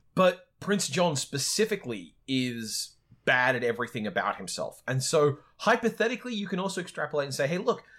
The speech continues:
that means that he's bad at taking in taxes." But he's not bad at accumulating them. He's definitely got the money, but he doesn't do anything with it. And that,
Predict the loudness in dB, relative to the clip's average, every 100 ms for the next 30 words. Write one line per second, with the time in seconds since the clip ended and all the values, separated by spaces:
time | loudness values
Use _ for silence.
0 | 0 0 0 -4 -6 -8 -8 -8 -12 _
1 | 0 4 4 4 2 0 -2 -2 -2 -4
2 | -4 -6 -4 -4 -8 -8 -14 -14 _ _
3 | 0 2 4 4 2 -2 0 4 4 4
4 | 0 -4 -2 0 0 -2 -4 -6 -4 -2
5 | -2 0 0 0 2 2 2 -2 2 2
6 | 2 -2 -8 -20 _ -20 -12 0 2 2
7 | 4 4 4 2 -2 -4 -6 -8 _ _
8 | -4 0 2 2